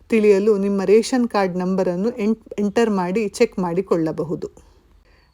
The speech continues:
ವೀಕ್ಷಕರೇ, ನಿಮಗೆ ಈ ನನ್ನ ಮಾಹಿತಿ ಇಷ್ಟವಾದಿದ್ದಲ್ಲಿ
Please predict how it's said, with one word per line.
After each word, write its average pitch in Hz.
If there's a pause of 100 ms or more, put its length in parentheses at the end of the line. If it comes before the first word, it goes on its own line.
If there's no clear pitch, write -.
(120)
ವೀಕ್ಷಕರೇ, 208
ನಿಮಗೆ 220
ಈ -
ನನ್ನ 202
ಮಾಹಿತಿ 190 (120)
ಇಷ್ಟವಾದಿದ್ದಲ್ಲಿ 190